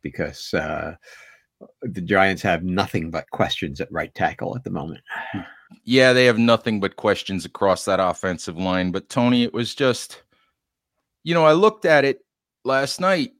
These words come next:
Speaker 2: penalties in the fourth quarter that negated plays.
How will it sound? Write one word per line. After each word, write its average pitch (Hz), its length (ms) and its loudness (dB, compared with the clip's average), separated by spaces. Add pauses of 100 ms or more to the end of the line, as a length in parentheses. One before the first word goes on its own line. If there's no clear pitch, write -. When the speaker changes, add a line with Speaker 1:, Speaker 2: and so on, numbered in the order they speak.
(680)
Speaker 2:
penalties 139 600 -2
in 143 120 2
the 123 80 0
fourth 143 360 0
quarter 139 360 2
that 123 180 0
negated 117 720 0
plays. 123 640 2